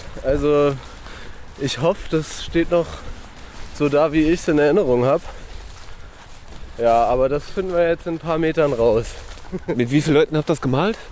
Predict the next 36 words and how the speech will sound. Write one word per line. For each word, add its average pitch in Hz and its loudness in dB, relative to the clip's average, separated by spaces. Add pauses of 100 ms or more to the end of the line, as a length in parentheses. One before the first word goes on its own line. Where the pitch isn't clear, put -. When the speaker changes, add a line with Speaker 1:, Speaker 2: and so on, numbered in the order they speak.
(480)
Speaker 1:
Oh, 151 4
das 147 -4
weiß 147 4
ich 156 -10
gar 120 4
nicht 120 -2
mehr. 139 4
Wir 143 2
sind 170 0
mit 170 -4
ein - -8
paar 170 2
mehr 165 4
Leuten 156 2
hier 147 2
hin. 160 2
Ein - -8
paar 160 4
waren 156 4
einfach 151 2
nur 160 4
zur 147 -4
Belustigung 170 0
da, 160 0 (760)
weil 127 2
es - -6
halt 139 0
hier, 147 0 (200)
wie 143 -2
du 139 -2
merkst, 131 -2
mitten 139 0
im 139 0
Wald 135 2
ist. 123 -4 (1700)
Und, 123 4